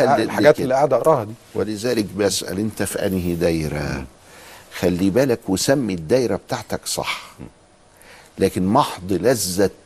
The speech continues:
Speaker 2: المعرفة مش هتوصلك لحاجة.
Speaker 1: مم.
Speaker 2: التيك أواي وبسرعة أوام أوام مش هيوصلك لحاجة.
Speaker 1: والحيرة اللي حضرتك قلت إن البعض أوجدها لنفسه واتخذها كنمط حياة.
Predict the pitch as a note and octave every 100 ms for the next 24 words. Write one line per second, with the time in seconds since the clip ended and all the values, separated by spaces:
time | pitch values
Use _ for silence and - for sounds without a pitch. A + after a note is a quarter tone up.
0 | - - F#2+ F2+ D#2+ E2+ C3+ - F#3+ -
1 | - A2+ B2 G#2+ - E2+ - G2+ E2+ -
2 | C#2 - C2+ - - - B1+ - _ -
3 | - - - - - - C3+ C#3+ C3+ D3+
4 | E3+ G#3 A3 - _ _ _ _ - G2
5 | F2+ - - C3 C#3 A2+ G#2+ A#2 D3+ -
6 | C#3+ D3 G3 A#3 - G2 B2 - A#2+ G#2
7 | F#2 - G#2 G2 - D2+ - - G2 G#2+
8 | F2 C#3+ C3+ A#2 A2+ B2+ C#3+ D3+ - A#2
9 | G#2+ A#2+ C3 A#2 - A2+ G#2 B2 B2 A2
10 | A2 C3+ - C#3+ A2+ - - C3+ C3 C3
11 | C3 C3 - B2 A#2+